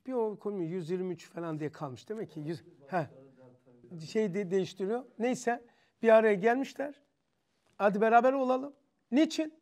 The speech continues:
Bizim dışımızda bir şeftali çekirdeği var kutusu. Onu bizde neşe nemalanız. Ya bu olacak şey mi ya? Çok ayıp ya. Vallahi Demir bunu düşündü şeftaliyi.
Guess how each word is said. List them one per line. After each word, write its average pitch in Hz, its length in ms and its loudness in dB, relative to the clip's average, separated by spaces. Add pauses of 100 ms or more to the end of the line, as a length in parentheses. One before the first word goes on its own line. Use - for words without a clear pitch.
(440)
Bizim 220 300 -4
dışımızda 214 460 -4
bir 202 60 -8
şeftali 208 480 -2
çekirdeği 190 460 -4
var 156 220 -4
kutusu. 247 460 -12 (320)
Onu 214 280 0
bizde 196 400 -4
neşe 196 260 -6
nemalanız. 170 380 -6 (180)
Ya 196 240 4
bu 226 80 4
olacak 185 360 0
şey 160 240 -12
mi 170 120 -18
ya? 170 260 -14 (1000)
Çok - 280 0
ayıp 170 300 -6
ya. 123 300 -14 (880)
Vallahi 202 400 6
Demir 240 300 4
bunu 208 220 0
düşündü 202 400 -4
şeftaliyi. 208 720 0